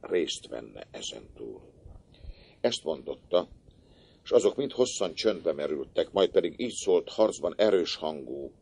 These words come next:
Diomédész. Nestor, hős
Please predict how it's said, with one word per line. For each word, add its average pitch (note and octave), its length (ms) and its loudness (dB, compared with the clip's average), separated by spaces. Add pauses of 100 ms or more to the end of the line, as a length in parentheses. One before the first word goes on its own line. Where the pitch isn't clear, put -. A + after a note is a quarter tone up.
Diomédész. B1+ 880 -8 (1200)
Nestor, F#2+ 640 6 (800)
hős D#3+ 260 12